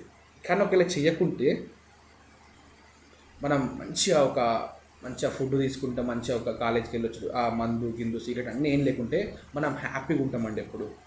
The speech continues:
మన ఆరోగ్యానికి ఏం కాదు. మనం మంచి ఫుడ్ తీసుకుంటే, మంచి మనం శాకాహారం తీసుకుంటే మనకి ఇంకా బెస్ట్. సరే కొందరు నాన్ వెజ్ తింటారు, వదిలేనా?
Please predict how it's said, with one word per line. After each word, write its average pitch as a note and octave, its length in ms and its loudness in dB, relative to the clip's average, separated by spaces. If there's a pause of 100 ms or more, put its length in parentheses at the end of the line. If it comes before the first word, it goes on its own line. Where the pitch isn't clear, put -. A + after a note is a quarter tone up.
(580)
మన C3 460 0
ఆరోగ్యానికి C#3 840 2
ఏం C3+ 260 4
కాదు. A2 220 2 (600)
మనం C3+ 220 2
మంచి B2+ 220 -2
ఫుడ్ C3 200 -2
తీసుకుంటే, C3+ 480 2
మంచి A#2+ 540 -2 (400)
మనం B2+ 160 -6
శాకాహారం C#3 640 0
తీసుకుంటే C#3 340 -2
మనకి D3+ 300 0
ఇంకా C#3 140 2
బెస్ట్. B2+ 340 0 (380)
సరే A#2 120 -6
కొందరు A#2 260 -4
నాన్ A2+ 260 -4
వెజ్ A2+ 140 -4
తింటారు, A2+ 300 -8
వదిలేనా? G#2+ 640 -10